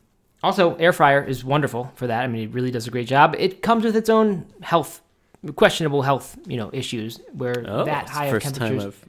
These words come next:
Speaker 2: I've heard you hear, talk negatively about the air fryer.
Speaker 1: <laughs> Yeah, I mean, I don't think it's a miracle thing. I, I think it makes really good food and really quickly, and it's great. You can, you can really just throw vegetables in there, and they will come out more appetizing than when you put them in. Um,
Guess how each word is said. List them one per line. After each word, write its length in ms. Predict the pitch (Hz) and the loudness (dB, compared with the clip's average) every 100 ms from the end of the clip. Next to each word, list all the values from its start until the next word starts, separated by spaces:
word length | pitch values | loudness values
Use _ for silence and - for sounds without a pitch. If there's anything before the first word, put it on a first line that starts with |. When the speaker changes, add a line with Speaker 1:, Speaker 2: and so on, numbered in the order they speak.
| _ _ | _ _
Speaker 2:
I've 60 | - | -2
heard 160 | 120 | -2
you 80 | 117 | 0
hear, 160 | 117 120 - _ | 0 -2 -4 _
talk 240 | - 123 127 | 0 0 2
negatively 400 | 131 165 104 90 | 0 0 -4 -4
about 200 | 95 95 | -4 -2
the 80 | |
air 80 | 120 | -4
fryer. 280 | - - 71 170 | -4 -10 0 2
Speaker 1:
<laughs> 40 | - - - - 147 | 0 -6 -18 -6 -2
Yeah, 200 | 202 269 | 6 8
I 60 | 165 | 8
mean, 80 | 170 | 10
I 60 | |
don't 120 | 180 165 | 8 6
think 140 | 143 | 2
it's 100 | 135 | 0
a 60 | 127 | -2
miracle 260 | 131 123 | -2 -2
thing. 80 | 131 | 0
I, 40 | 175 | 2
I 80 | |
think 280 | 185 - 208 | 2 0 0
it 60 | 143 | 2
makes 180 | 156 123 | 0 2
really 220 | 139 139 | -2 0
good 160 | 135 | 0
food 220 | - 135 151 | 0 0 0
and 160 | 123 | -2
really 200 | 127 131 | 0 -2
quickly, 400 | 131 131 143 156 | -2 -4 -4 -2
and 380 | 117 110 110 107 - | -2 -4 -6 -8 -12
it's 100 | - | -8
great. 220 | 123 170 | -4 -2
You 80 | 151 | -2
can, 180 | 123 123 | -4 -6
you 80 | |
can 200 | 123 127 | -6 -4
really 180 | 127 139 | 0 0
just 160 | 120 - | -2 -4
throw 160 | 123 | -4
vegetables 380 | 120 117 - 113 | -2 -4 -8 -8
in 80 | 123 | -6
there, 180 | 123 131 | -2 -2
and 240 | 110 104 | -4 -6
they 80 | 110 | -8
will 120 | 104 | -8
come 220 | 104 117 | -10 -8
out 260 | 113 107 - _ _ _ - _ | -6 -6 -10 _ _ _ -20 _
more 180 | 127 110 | -10 -8
appetizing 440 | 110 - 123 123 | -8 -6 -6 -4
than 100 | 117 | -6
when 140 | 113 110 | -6 -6
you 40 | |
put 140 | 110 - | -8 -8
them 140 | 127 | -4
in. 180 | 190 202 - - _ _ _ | -4 -6 -16 -20 _ _ _
Um, 520 | 117 117 113 110 104 | 0 0 0 -4 -8